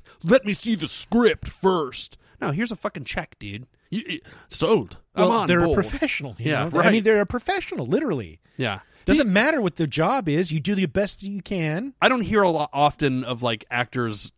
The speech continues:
Speaker 1: like, auditioning to be in a play and then turning the role down. You know what I mean?
Speaker 2: Yeah.
Speaker 1: It's like they go, "No, I'm gonna go do this fucking show for, you know,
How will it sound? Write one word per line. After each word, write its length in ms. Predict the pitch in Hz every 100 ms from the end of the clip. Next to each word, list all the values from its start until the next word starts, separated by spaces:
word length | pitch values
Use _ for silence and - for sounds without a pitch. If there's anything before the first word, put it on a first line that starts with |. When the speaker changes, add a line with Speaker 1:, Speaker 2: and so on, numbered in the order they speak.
| -
Speaker 1:
like, 220 | 131 107
auditioning 440 | 123 120 - 127 110
to 40 |
be 100 | 113
in 60 | 110
a 60 |
play 360 | - 123 110 107
and 140 | 110
then 120 | 110
turning 280 | 107 117 113
the 80 | 110
role 220 | 107 113
down. 340 | 107 92 98 110
You 100 | 147
know 60 | 143
what 100 | 139
I 40 |
mean? 260 | 131 131 139
Speaker 2:
Yeah. 160 | 110 98
Speaker 1:
It's 140 | -
like 220 | 139 123
they 100 | 143
go, 140 | 135 135
"No, 200 | 185 110
I'm 120 | 107
gonna 140 | 123 123
go 100 | 123
do 180 | 123
this 140 | 120 -
fucking 280 | 123 120 110
show 300 | 120 117 107
for, 380 | 104 101 101 - -
you 100 | 113
know, 240 | 101 113